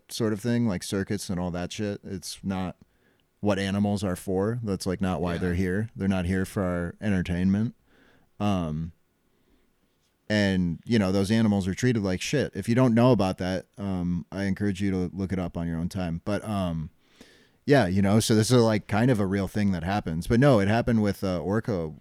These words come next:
Speaker 1: an orca that, like, killed one of its people that it performed with for, like, fifteen years or some shit like that.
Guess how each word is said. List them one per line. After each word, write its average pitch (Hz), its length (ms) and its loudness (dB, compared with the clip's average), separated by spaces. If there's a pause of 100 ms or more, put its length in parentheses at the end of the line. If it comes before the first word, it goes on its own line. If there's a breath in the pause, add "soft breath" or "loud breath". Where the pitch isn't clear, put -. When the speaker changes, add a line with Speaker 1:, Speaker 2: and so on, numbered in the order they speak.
(360)
Speaker 1:
an 104 160 -2
orca 98 380 -2
that, 82 180 -8
like, 87 180 -8
killed 98 360 -2
one 87 180 -4
of 82 100 -6
its - 380 -10
people 92 560 -2
that 101 160 -2
it 87 140 -6
performed 101 440 0
with 85 220 -6
for, - 140 -8
like, 87 180 -4
fifteen 95 500 -6
years 90 280 -4
or 78 80 -12
some 80 220 -8
shit 76 220 -8
like 85 180 -12
that. 82 260 -10